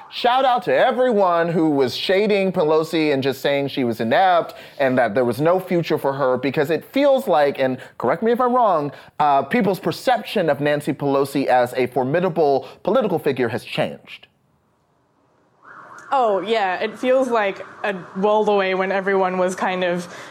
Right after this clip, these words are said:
Speaker 2: jumping on that bandwagon. And, like, I remember that certainly in the lead up to the midterms, that one Republican, uh, theme that kept coming up was that Pelosi was gonna lose the elections for the Democrats, that she was,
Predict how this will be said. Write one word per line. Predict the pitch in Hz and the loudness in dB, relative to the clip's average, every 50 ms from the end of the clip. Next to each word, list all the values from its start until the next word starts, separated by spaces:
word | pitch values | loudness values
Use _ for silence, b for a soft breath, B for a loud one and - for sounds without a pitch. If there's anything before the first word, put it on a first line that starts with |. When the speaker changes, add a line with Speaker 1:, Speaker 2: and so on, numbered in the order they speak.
| B - | B -4
Speaker 2:
jumping | - 214 190 233 240 196 185 | -2 -2 -2 0 -2 0 0
on | 185 185 190 | 0 2 2
that | 185 180 180 | 0 0 0
bandwagon. | - 185 180 185 185 180 170 165 180 180 | -2 -2 -2 0 0 -2 0 0 -2 -2
And, | 185 190 | 0 0
like, | 185 185 185 | 0 0 0
I | 185 | 0
remember | 185 185 196 196 196 196 190 190 | 0 0 0 0 2 2 2 0
that | 180 185 | 0 -2
certainly | - - 240 220 226 233 226 220 | -2 -2 0 0 2 2 2 2
in | 214 214 | 2 2
the | 208 | 2
lead | 208 202 | 2 2
up | 202 - | 0 -2
to | - | -2
the | 202 208 | -4 -2
midterms, | 208 220 277 330 330 - - 294 269 254 247 247 233 220 | 0 0 0 -2 -2 -2 -2 0 0 2 0 0 0 0
that | 233 226 214 196 | 0 0 0 0
one | 208 220 220 220 220 220 | 0 0 0 0 0 0
Republican, | 214 214 208 - 214 196 202 202 196 - 214 202 196 196 196 196 196 196 B B B B B B B | -2 -2 -2 -2 -2 0 0 -2 -2 -2 -2 0 0 0 0 -2 -2 -4 B B B B B B B
uh, | - - 196 190 185 185 185 180 | -4 -2 0 2 2 2 0 -2
theme | 185 - - 349 359 339 302 269 | -4 -4 0 0 2 2 2 2
that | 247 233 214 | 2 0 0
kept | 220 - 226 - 208 | 0 -4 -4 -4 -2
coming | - - 226 220 202 | -4 -2 -2 0 0
up | 185 180 190 190 - | 0 0 -2 0 0
was | 208 190 208 185 | 0 0 2 0
that | 202 202 | -2 -2
Pelosi | - - 220 202 190 190 214 - 202 | 0 0 2 2 2 2 0 0 0
was | 185 190 190 180 | 2 2 0 0
gonna | 175 196 180 175 | -2 -2 0 0
lose | 180 214 240 254 247 | 2 2 2 2 2
the | 254 254 | 2 0
elections | 240 240 240 226 233 - 247 233 233 | 2 2 0 -2 -2 -4 -4 -4 -2
for | - 240 | -2 -2
the | 226 | 0
Democrats, | 226 226 220 220 220 254 226 214 214 214 - | 0 0 -2 -2 -2 -2 -2 -2 -2 -4 -6
that | 196 196 196 185 190 | -4 -2 -2 -2 -2
she | - 202 180 185 | -4 -2 -2 0
was, | 175 175 180 175 175 180 180 180 | 0 0 0 0 0 0 -4 -6